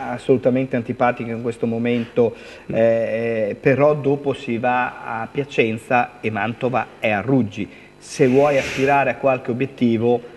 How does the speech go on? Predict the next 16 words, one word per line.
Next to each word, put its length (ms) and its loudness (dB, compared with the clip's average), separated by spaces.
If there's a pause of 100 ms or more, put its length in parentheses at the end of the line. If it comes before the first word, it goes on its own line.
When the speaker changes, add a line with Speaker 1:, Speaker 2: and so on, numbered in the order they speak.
(240)
Speaker 1:
sono 300 2
sicuramente 520 -2
più 120 -6
facili 360 -2
queste 300 -6
tre 380 4
che 100 -6
avere 480 0 (240)
Trieste, 640 0
Bologna 560 0
o 80 -4
anche 260 -6
solo 380 -2
Ravenna 360 -2
e 20 -6
Forlì. 340 -6